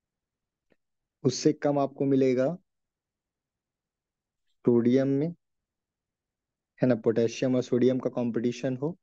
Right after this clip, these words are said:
तो सोडियम पहले जाकर डिपॉजिट हो जाएगा। फिर कैल्शियम, उससे कम अगर बात करोगे आप,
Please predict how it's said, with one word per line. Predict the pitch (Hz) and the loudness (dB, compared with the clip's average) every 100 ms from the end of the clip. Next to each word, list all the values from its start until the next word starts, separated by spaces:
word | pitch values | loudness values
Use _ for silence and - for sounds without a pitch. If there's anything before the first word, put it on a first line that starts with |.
| _ _ _ _ _ _ _ | _ _ _ _ _ _ _
तो | - | -12
सोडियम | - 120 120 127 123 _ _ _ _ _ | 0 4 4 2 0 _ _ _ _ _
पहले | 123 123 127 | -2 2 2
जाकर | 127 123 | 2 2
डिपॉजिट | 127 123 127 127 131 | 0 0 0 0 0
हो | 143 | 2
जाएगा। | 131 131 135 175 _ _ _ _ _ _ _ _ _ _ _ _ _ _ _ _ _ _ _ _ _ _ _ _ _ _ _ _ _ _ _ _ _ _ _ | 2 2 0 -4 _ _ _ _ _ _ _ _ _ _ _ _ _ _ _ _ _ _ _ _ _ _ _ _ _ _ _ _ _ _ _ _ _ _ _
फिर | 123 117 - | 2 2 0
कैल्शियम, | 113 117 - 127 127 151 - _ _ _ _ _ _ _ _ _ _ _ _ _ _ _ _ - _ _ _ _ _ _ _ _ _ _ - | 0 0 -2 -2 -2 -4 -8 _ _ _ _ _ _ _ _ _ _ _ _ _ _ _ _ -20 _ _ _ _ _ _ _ _ _ _ -10
उससे | - - 135 | -8 0 0
कम | 135 131 | 0 -2
अगर | 127 127 | 2 2
बात | 120 123 - | 2 2 2
करोगे | 135 127 127 | 2 4 6
आप, | 127 135 | 4 2